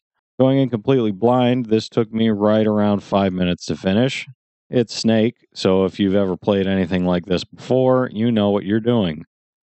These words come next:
Collecting all seventy-five plants might seem daunting at first,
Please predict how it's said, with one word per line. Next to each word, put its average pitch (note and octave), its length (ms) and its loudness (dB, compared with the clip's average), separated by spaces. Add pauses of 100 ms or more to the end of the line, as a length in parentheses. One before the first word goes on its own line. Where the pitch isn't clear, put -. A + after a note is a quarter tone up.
(100)
Collecting C3 400 0
all A#2 160 2
seventy-five G#2 720 -2
plants F#2+ 340 -2
might F#2 360 -2
seem F2+ 340 -2
daunting F2+ 420 -2
at E2 120 -6
first, B2+ 500 -2